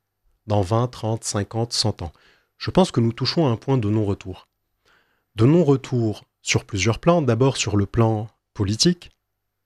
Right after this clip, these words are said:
nous constatons de plus en plus qu'il est difficile de continuer à vivre ensemble dans ces conditions-là. Un point de non-retour économique.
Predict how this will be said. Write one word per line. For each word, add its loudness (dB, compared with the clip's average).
nous 4
constatons 0
de 0
plus -4
en 0
plus -4
qu'il -4
est 2
difficile 0
de -4
continuer 0
à -4
vivre -2
ensemble 0
dans -2
ces 0
conditions-là. -2
Un 2
point 2
de 0
non-retour 0
économique. -2